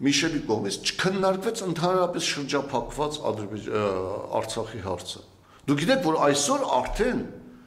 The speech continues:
Կարմիր խաչը այլևս հիվանդներ չի տեղափոխում և դեղորայք չի մատակարարում։ Ադրբեջանն արգելել է Կարմիր խաչին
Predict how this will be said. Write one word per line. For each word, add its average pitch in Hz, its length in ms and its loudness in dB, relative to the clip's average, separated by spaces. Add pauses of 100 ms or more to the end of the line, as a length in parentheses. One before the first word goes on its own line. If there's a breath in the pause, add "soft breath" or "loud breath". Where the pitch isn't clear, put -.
(420 loud breath)
Կարմիր 185 420 4
խաչը 214 480 2 (140)
այլևս 156 720 4 (540 loud breath)
հիվանդներ 190 520 4
չի - 220 0 (100)
տեղափոխում 135 480 4
և 147 160 0
դեղորայք 156 560 4
չի 226 160 0
մատակարարում։ 110 640 2
Ադրբեջանն 135 560 -2
արգելել 127 320 -4
է 170 120 -4
Կարմիր 110 360 0
խաչին 95 400 -6